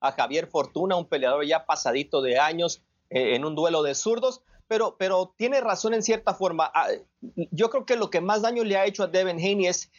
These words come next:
esa comparación con Floyd Mayweather que él y su equipo quisieron darnos, eh, en el arranque. Pero hay que recordar que el Floyd Mayweather de la división de peso ligero era un asesino, era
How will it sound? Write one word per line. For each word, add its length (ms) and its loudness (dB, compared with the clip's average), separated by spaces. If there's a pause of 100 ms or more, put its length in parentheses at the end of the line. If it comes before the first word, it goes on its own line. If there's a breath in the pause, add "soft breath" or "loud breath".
(140 soft breath)
esa 240 0
comparación 640 0
con 240 -2
Floyd 240 0
Mayweather 460 0
que 160 0
él 100 0
y 60 -4
su 140 -2
equipo 380 -2
quisieron 600 -2
darnos, 540 -2 (200)
eh, 180 0
en 120 0
el 120 0
arranque. 400 0
Pero 200 0
hay 80 0
que 120 0
recordar 680 0 (180)
que 80 2
el 100 0
Floyd 300 -2
Mayweather 500 0
de 120 0
la 120 2
división 680 -2 (260)
de 100 0
peso 320 -2
ligero 500 -2 (220)
era 140 0
un 100 -2
asesino, 800 0
era 360 0